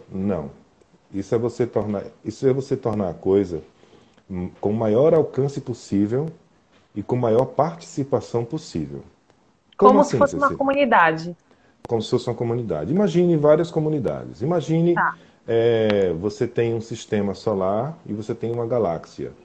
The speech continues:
Speaker 1: Você pode ter dentro da galáxia vários sistemas solares. Cada sistema solar tem uma estrela ali e vários planetinhas. Digamos
Speaker 2: Tá.
Speaker 1: que aqui o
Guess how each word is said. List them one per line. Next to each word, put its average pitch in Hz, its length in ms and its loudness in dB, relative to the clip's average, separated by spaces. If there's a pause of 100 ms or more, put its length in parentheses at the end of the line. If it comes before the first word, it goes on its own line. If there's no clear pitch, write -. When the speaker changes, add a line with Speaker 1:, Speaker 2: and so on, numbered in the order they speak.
(300)
Speaker 1:
Você 98 220 -4
pode 98 260 -2
ter 98 80 -8
dentro 92 180 -6
da 90 80 -4
galáxia 95 460 -2
vários 85 280 -4
sistemas 110 360 -10
solares. 98 680 -2 (340)
Cada 80 220 -6
sistema 95 240 -8
solar 113 320 0
tem 113 260 -6 (360)
uma 95 160 -6
estrela 101 380 0
ali 135 360 0
e 143 40 -4
vários 123 240 2
planetinhas. 123 760 -4 (420)
Digamos 123 320 2
Speaker 2:
Tá. 180 120 2
Speaker 1:
que 156 80 6
aqui 139 340 2
o 147 60 2